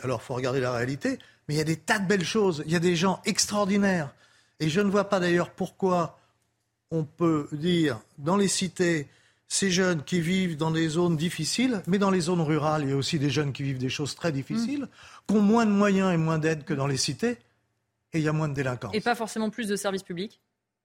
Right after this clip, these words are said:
Speaker 1: Et encore moins de services publics.
Speaker 2: Euh, effectivement, Claude Obadia aussi, ce que disait Edith Cid, euh, c'est qu'il y a aussi de plus en plus de départs de ces fonctionnaires de police, moins en moins qui ont envie d'aller travailler à Marseille. On a vu aussi récemment la fronde des policiers, euh, à Marseille. On voit qu'ils sont, euh,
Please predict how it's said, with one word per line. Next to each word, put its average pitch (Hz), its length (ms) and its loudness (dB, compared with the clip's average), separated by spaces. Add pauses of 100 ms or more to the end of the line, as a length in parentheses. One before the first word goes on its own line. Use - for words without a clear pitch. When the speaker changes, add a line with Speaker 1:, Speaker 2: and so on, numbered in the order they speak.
(140)
Speaker 1:
Et 127 60 -4
encore 127 240 -2
moins 151 160 0
de 165 40 -2
services 123 280 -2
publics. 123 360 -10 (480)
Speaker 2:
Euh, 196 120 -2 (160)
effectivement, 262 480 -4
Claude 226 180 -4
Obadia 208 340 0
aussi, 233 260 -6
ce - 80 -4
que 220 80 -6
disait 202 300 -2
Edith 196 200 -6
Cid, 226 180 -4
euh, 185 160 -2 (420)
c'est 220 200 -4
qu'il 233 140 -4
y 226 60 2
a 214 200 2
aussi 247 260 -2
de 269 60 0
plus 220 240 -4
en 220 60 0
plus 220 220 -6
de 180 100 -2
départs 208 540 -2
de 190 120 -6
ces 202 120 -8
fonctionnaires 190 380 -4
de - 40 -16
police, 220 360 -4 (300)
moins 220 240 0
en 240 80 0
moins 240 240 0
qui 214 220 -6
ont - 100 -8
envie 262 360 2
d'aller 202 200 2
travailler 208 420 2
à 190 60 4
Marseille. 208 360 0
On 196 80 -2
a 175 60 -4
vu 175 120 -6
aussi 185 200 -4
récemment 214 480 -2
la 180 100 0
fronde 202 220 -6
des 190 100 -2
policiers, 196 440 -2
euh, 190 60 0 (400)
à 185 120 2
Marseille. 202 460 0
On 214 100 0
voit 285 160 0
qu'ils 214 160 -6
sont, - 300 -6
euh, - 80 -12